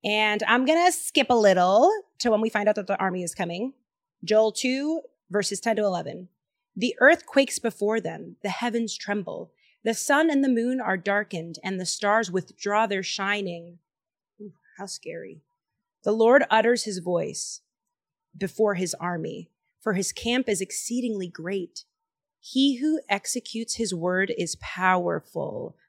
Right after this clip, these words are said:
I'm gonna say that again. "He who executes his word is powerful, for the day of the Lord is great and very awesome.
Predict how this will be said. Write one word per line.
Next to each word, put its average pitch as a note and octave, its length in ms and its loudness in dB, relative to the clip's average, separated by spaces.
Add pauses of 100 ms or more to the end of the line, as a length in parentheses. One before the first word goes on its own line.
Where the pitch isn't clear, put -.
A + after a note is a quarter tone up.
I'm F#3 60 -10
gonna F3+ 60 -8
say F#3 140 -4
that F3+ 100 -2
again. E3 500 -10 (1120)
"He D#4 380 2
who D4+ 240 0
executes A3+ 640 -4
his G#3+ 260 -4
word F#3 480 -2
is E3+ 180 -6
powerful, F3 840 -4 (200)
for A3 160 2
the F#3+ 120 2
day A3 240 2
of B3 100 0
the B3+ 100 2
Lord G#3 440 2
is D#3+ 220 -8
great F#3+ 520 -2
and F3 160 -6
very F3 460 -2
awesome. E3+ 580 -10